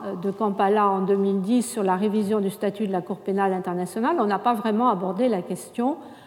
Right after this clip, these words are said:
euh, de la responsabilité de, des entreprises. Alors, il y a des difficultés qui sont des difficultés techniques.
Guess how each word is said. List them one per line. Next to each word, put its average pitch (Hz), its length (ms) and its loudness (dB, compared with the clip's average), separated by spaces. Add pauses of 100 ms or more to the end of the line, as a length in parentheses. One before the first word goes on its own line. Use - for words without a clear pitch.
(300)
euh, 208 220 0
de 190 200 4
la 202 200 6
responsabilité 190 840 -2
de, 208 260 2
des 190 260 0
entreprises. 185 800 -6 (680)
Alors, 214 240 4
il 240 60 4
y 302 40 8
a 320 80 8
des 294 140 4
difficultés 277 800 0
qui 233 100 -2
sont 254 200 -2
des 220 120 0
difficultés 226 720 -2
techniques. 294 720 0